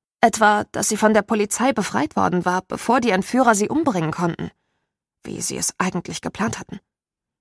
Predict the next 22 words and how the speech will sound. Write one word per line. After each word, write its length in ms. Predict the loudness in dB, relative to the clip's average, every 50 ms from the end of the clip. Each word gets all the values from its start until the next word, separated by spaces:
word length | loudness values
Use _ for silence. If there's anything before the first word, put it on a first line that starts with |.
| _ _ _ _ _ _ _ _ _ _ _ _ _ _ _ _ _ _ _ _ _ _ -2
Was 280 | 0 0 2 2 4 6
war 180 | 6 6 6
also 200 | 6 4 4 2
schon 260 | 2 4 4 6 6
ein 120 | 6 6 4
bisschen 320 | 2 2 2 2 2 2
Medienwirbel 880 | 4 4 4 4 4 4 2 2 2 0 0 0 0 0 -4 -6 -6 -10 _ -8
im 160 | -6 -6 -4
Vergleich 520 | 0 0 0 2 4 4 2 2 2 -2
zu 120 | -2 0 2
der 140 | 2 2 2
Vorstellung, 600 | 2 0 2 2 2 2 2 4 4 2 0 0
ihre 300 | -2 0 0 0 0 2
Eltern 340 | 2 2 2 2 2 0
hätten 300 | 0 -2 -2 0 2 4
Millionen 540 | 4 6 4 4 4 4 4 4 2 2 0
für 160 | -2 -2 0
eine 220 | 0 0 0 -2 -2
tote 300 | 0 -2 0 0 -2 0
Tochter 340 | 2 2 2 2 2 0 0
hinblättern 500 | 0 -2 -2 -2 -2 -2 -2 -2 -2 -2
müssen? 300 | -2 -2 -4 -6 -8